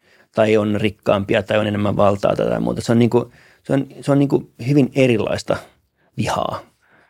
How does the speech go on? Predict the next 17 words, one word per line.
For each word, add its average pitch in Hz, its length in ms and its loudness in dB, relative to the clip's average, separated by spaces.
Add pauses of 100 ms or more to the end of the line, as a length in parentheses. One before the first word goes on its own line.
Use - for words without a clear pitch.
(180)
kuin 107 140 -4
mitä 101 280 -2 (100)
rasismi 110 400 -2
yleisesti 113 600 2
ottaen - 480 -4
on. 92 260 -6 (1300)
Et - 80 -20 (160)
siinä 127 320 4
on 127 160 4
jo 123 80 2
niinku 120 200 0 (180)
tossa 123 340 2
vaiheessa 104 260 0
semmoinen 104 260 0
selkeä 104 640 0 (460)
ero. - 280 -4 (1500)
Ja 107 300 0